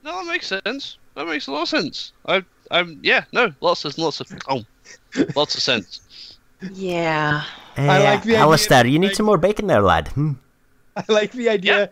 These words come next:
Speaker 1: please.
Speaker 4: Alistair did not notice that it wasn't Ragnar doing the speaking
Speaker 2: <laughs>
Speaker 4: at that particular moment and it was Click Clack because he hasn't looked up from his food.
Speaker 1: Nope.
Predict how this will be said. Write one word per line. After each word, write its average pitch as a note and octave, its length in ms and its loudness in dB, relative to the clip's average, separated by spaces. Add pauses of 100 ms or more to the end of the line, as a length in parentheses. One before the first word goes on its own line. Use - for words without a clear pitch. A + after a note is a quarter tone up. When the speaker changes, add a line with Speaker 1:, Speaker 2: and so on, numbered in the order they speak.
(180)
Speaker 1:
please. A3 280 -16
Speaker 4:
Alistair F#3 680 -2
did E3+ 220 -4
not E3+ 280 -4
notice E3 680 -2 (400)
that E3+ 200 2
it F3+ 140 0
wasn't F3 420 0
Ragnar E3+ 600 2
doing E3+ 380 -2
the E3 120 -2
speaking A4+ 540 -2
Speaker 2:
<laughs> - 0 -
Speaker 4:
at F#3+ 160 -6
that F#3+ 180 -4 (160)
particular G3+ 460 -2
moment F#3 360 -2
and F#3+ 220 -2
it D#3+ 60 -6
was F3 180 -10
Click F3+ 340 -4
Clack G#3 340 -4
because F#3+ 260 -8
he G3+ 80 -8
hasn't F#3 300 -4
looked F3 260 -4
up F3 160 -6
from F3 160 -12
his D#3 180 -10
food. B2+ 340 -6 (160)
Speaker 1:
Nope. G3 200 0